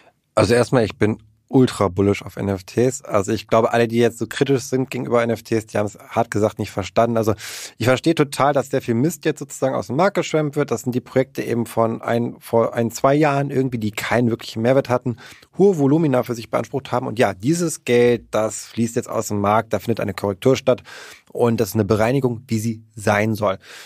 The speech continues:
N F Ts sind aber, wie gesagt, viel mehr als irgendwelche Kunst- oder Sammelbildchen, sondern die sind eigentlich alles, was irgendeine, ich sag mal, komplexere Funktionalität oder Identität darstellen kann im Web drei Punkt null. Ob das jetzt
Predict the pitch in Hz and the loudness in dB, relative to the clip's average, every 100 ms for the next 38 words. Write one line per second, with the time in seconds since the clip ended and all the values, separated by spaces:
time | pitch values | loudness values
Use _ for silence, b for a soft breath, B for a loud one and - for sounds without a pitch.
0 | B B - 143 139 180 165 151 135 131 | B B 0 0 2 0 0 0 0 0
1 | 117 - - 127 120 143 156 113 - 110 | -4 -8 0 2 4 4 2 -2 -6 -8
2 | 98 - 156 185 - 110 104 135 101 107 | -8 -2 2 2 0 0 4 4 2 0
3 | 110 - 123 117 120 120 - _ _ _ | -2 -4 -2 0 2 0 -4 _ _ _
4 | _ _ _ - 113 123 123 120 - _ | _ _ _ -4 -2 0 0 -2 -2 _
5 | _ 120 147 151 135 - 123 - _ - | _ 2 4 4 0 0 -2 -2 _ 0
6 | 156 160 - 120 120 B B B B - | 2 2 -2 0 0 B B B B -6
7 | 120 117 120 113 120 - 120 127 - 113 | -2 0 0 0 -2 -2 -4 -4 -4 -2
8 | 107 104 131 139 117 - 131 127 104 104 | -2 0 0 0 -2 -4 0 0 0 -4
9 | - 104 110 104 - 104 98 104 - 120 | -2 -2 0 0 -2 -4 -2 -4 -2 -2
10 | 107 107 - - 117 101 107 151 135 117 | 0 0 -2 -4 -4 -2 0 2 2 0
11 | - 107 - 110 | -2 -2 0 -2